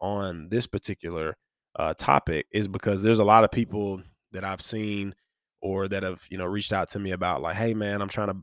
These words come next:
you know, buy a house." And, you know, people that I've worked with in the past as well, that they're trying to get a house and, you know, they want me to help their, help them with their credit. And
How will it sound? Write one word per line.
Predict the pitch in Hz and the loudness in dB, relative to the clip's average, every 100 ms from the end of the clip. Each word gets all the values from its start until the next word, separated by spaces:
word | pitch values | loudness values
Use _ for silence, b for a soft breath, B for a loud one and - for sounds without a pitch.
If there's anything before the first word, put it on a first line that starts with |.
| - | -10
you | 95 | -10
know, | 82 | -6
buy | 95 92 | -2 -2
a | |
house." | 104 139 143 143 - | -2 2 4 2 0
And, | 98 - _ _ - | -8 -10 _ _ 2
you | 160 | 8
know, | 135 | 8
people | 123 143 127 | 8 4 2
that | 117 | 2
I've | 113 107 | 2 2
worked | 117 - | 2 2
with | 110 110 | -4 -4
in | 101 | -6
the | |
past | 95 107 104 98 | -4 -4 -4 -4
as | 92 | -6
well, | 104 104 98 | -4 -4 -6
that | 90 | -8
they're | 92 | -10
trying | 101 | -8
to | 95 | -8
get | 92 | -8
a | |
house | 90 104 101 98 | -4 -2 0 -2
and, | 90 87 87 _ _ _ _ | -4 -8 -16 _ _ _ _
you | 95 | -8
know, | 87 85 87 _ _ - | -6 -6 -8 _ _ -8
they | 95 | -4
want | 98 98 | -2 -2
me | |
to | 90 | -4
help | 90 | -6
their, | - 90 92 - | -4 -4 -6 -2
help | 107 - | -2 -2
them | 95 | -8
with | 90 | -8
their | - | -10
credit. | - 127 127 120 - | 2 4 4 2 -2
And | 87 | -10